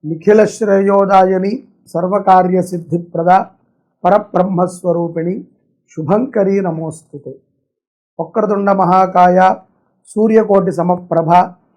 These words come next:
నిర్విఘ్నం కురు మే దేవ సర్వకార్యేషు సర్వదా। గురుబ్రహ్మా గురుర్విష్ణుః గురుర్దేవో మహేశ్వరః గురుస్సాక్షాత్ పరబ్రహ్మ తస్మై శ్రీ గురవే నమః।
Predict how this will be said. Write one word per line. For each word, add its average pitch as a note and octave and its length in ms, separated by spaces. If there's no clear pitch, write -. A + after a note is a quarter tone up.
నిర్విఘ్నం F3 680
కురు F3+ 200
మే F3+ 100
దేవ E3+ 280
సర్వకార్యేషు F#3 1040
సర్వదా। C#3+ 440
గురుబ్రహ్మా G3 680
గురుర్విష్ణుః F#3 680
గురుర్దేవో F#3+ 640
మహేశ్వరః E3+ 720
గురుస్సాక్షాత్ D#3+ 1080
పరబ్రహ్మ E3+ 580
తస్మై F3+ 420
శ్రీ G3 220
గురవే F3 320
నమః। C3+ 240